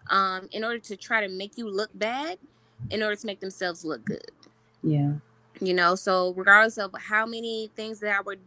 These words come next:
Speaker 1: that I was doing that was really good, actually, um, if I took a second too long to breathe, it was like, "Hey, well, why do you take, why did you take that extra breath?" You know what I mean? I'm like, "Well,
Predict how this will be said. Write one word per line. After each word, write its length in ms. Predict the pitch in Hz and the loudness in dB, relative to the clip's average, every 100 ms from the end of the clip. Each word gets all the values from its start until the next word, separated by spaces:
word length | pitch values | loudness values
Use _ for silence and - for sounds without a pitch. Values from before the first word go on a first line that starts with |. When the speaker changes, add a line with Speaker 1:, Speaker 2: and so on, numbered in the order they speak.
| - - | -12 -2
Speaker 1:
that 120 | 190 | 0
I 100 | 196 | 0
was 160 | 190 190 | -4 -12
doing 260 | 190 180 | -14 -10
that 220 | 180 175 | -8 -8
was 280 | 170 175 170 _ _ _ | -6 -10 -10 _ _ _
really 220 | 320 339 | -6 -6
good, 480 | 190 214 202 175 175 | -6 -6 -4 -8 -10
actually, 640 | - 208 233 - 156 170 170 _ - - - | -6 -6 -6 -10 -10 -10 -12 _ -20 -20 -10
um, 520 | 160 180 170 165 170 - _ _ _ _ - | -6 -4 -4 -6 -10 -14 _ _ _ _ -8
if 160 | 185 - | -6 0
I 360 | 202 208 185 - _ _ _ | 2 4 0 -6 _ _ _
took 200 | - 262 | -8 -6
a 100 | 208 | -6
second 380 | - 247 - 220 | -4 -6 -6 -10
too 140 | 269 | -8
long 360 | 233 226 226 208 | -6 -4 -6 -8
to 140 | - | -12
breathe, 480 | 196 208 220 190 185 | -6 -4 -4 -4 -6
it 100 | 190 | -6
was 100 | 190 | -2
like, 200 | 180 185 | -2 0
"Hey, 140 | 220 208 | -4 -6
well, 160 | 190 | -4
why 120 | 202 | -4
do 80 | 226 | -4
you 100 | 226 | -8
take, 180 | 214 214 - | -12 -14 -6
why 140 | 175 320 | 2 2
did 120 | 269 | 0
you 80 | 254 | -8
take 200 | 247 226 | -10 -8
that 180 | 214 220 | -8 -8
extra 240 | - - | -12 -12
breath?" 280 | 165 143 - | -6 -6 -6
You 120 | 208 262 | -8 -4
know 80 | |
what 100 | 262 | -2
I 40 | 262 | -4
mean? 220 | 269 262 | -4 -4
I'm 120 | 247 | -4
like, 260 | 247 233 226 | -4 -4 -4
"Well, 440 | 214 214 214 214 | -2 0 2 0